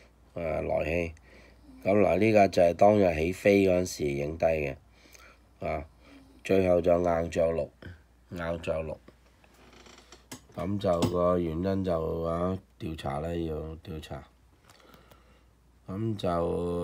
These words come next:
好多原因啦，當然個氣-，氣候，當時嘅天氣的確非常差嘅話，係嘛？大風大雨，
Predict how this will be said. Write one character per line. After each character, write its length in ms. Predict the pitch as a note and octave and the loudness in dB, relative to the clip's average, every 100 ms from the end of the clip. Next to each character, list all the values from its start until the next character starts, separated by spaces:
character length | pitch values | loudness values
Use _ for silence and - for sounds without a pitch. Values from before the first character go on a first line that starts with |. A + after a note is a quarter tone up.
| F2 E2+ E2+ E2+ E2+ F2 - E2 | -4 -4 -6 -6 -6 -8 -8 -6
好 120 | F#2+ | -4
多 180 | G2+ F#2 | -2 -2
原 160 | D2+ | -4
因 60 | E2 | -6
啦， 200 | F2+ F2+ | -6 -4
當 160 | G2+ A2 | 0 2
然 100 | A2 | 4
個 120 | G#2 | 2
氣-， 280 | G2+ G2 F#2+ | 0 0 0
氣 200 | G2 G2 | 0 0
候， 220 | F2+ F2+ - - - - _ | 0 -2 -10 -20 -20 -20 _
當 200 | A#2 B2+ | 0 2
時 200 | - F2+ | 0 -2
嘅 40 | |
天 200 | F2+ A2+ | 0 0
氣 140 | G#2+ F2+ | 2 0
的 160 | G2+ | -2
確 180 | G2 F2 | -2 -4
非 180 | E2+ G2 | -2 -4
常 220 | F#2 D2 | -4 -6
差 220 | F#2 F#2 | -4 -4
嘅 180 | E2+ D#2 | -4 -4
話， 240 | C#2+ C2 - _ - - - _ - | -6 -8 -14 _ -20 -20 -20 _ -14
係 140 | F#2+ | -6
嘛？ 240 | E2 E2 F2 | -4 -4 -6
大 140 | D#2+ | -6
風 240 | F#2 F#2+ F#2+ | -4 -4 -4
大 180 | E2+ E2 | -4 -4
雨， 440 | E2 E2 E2+ E2+ | -4 -4 -2 -4